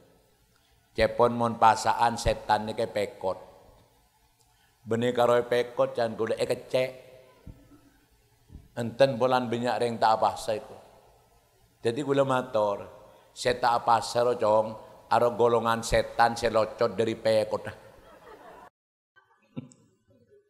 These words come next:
<coughs> Mono sare mung kadung dadi setan, saraan bi setan.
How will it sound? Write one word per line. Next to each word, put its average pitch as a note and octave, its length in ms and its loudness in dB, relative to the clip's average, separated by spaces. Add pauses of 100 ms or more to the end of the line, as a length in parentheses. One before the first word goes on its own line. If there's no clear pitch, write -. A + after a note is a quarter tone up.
(800)
<coughs> C#3 320 6
Mono C#3 240 6
sare C#3+ 240 8
mung C#3+ 160 2
kadung C#3 320 4
dadi C#3 240 0
setan, C3 480 2
saraan B2+ 480 2
bi C3 80 -6
setan. B2 480 -6